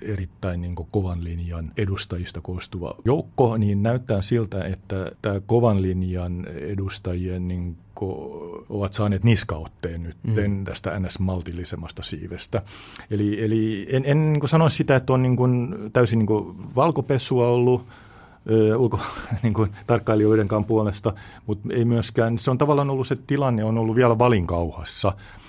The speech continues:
Speaker 1: Et se oli vähän epäselvää, että mihin suuntaan se lähtee menemään, mut juuri tällä hetkellä näyttää, että tää kova linja nyt näyttää saamaan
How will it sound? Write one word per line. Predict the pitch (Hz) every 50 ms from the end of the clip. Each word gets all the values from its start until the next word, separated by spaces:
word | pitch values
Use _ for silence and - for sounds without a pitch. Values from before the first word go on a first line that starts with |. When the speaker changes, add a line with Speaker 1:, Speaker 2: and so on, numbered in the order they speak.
| - - - - - - -
Speaker 1:
Et | 95
se | - 117
oli | 113
vähän | 110 120 120 120
epäselvää, | 123 127 113 98 - - 95 92 87 87
että | 85 101
mihin | 101 101 101 95
suuntaan | - 98 90 90 85 87 85 90
se | 95 90
lähtee | 92 90 80 - - - - 85 82 80 50 -
menemään, | - 95 104 123 147 147 131 117 110 107 101 101
mut | 101 104 101 120
juuri | 123 117 113 110
tällä | - - 113 107 98 90
hetkellä | 90 - - 87 85 87
näyttää, | 92 90 87 - - 82
että | 78 82
tää | 85 82
kova | - 90 85 82
linja | 80 76 78 80 82 -
nyt | 90 80 - - _ _ - - -
näyttää | 92 82 76 - - 78 78 80
saamaan | - - 87 87 90 - - 90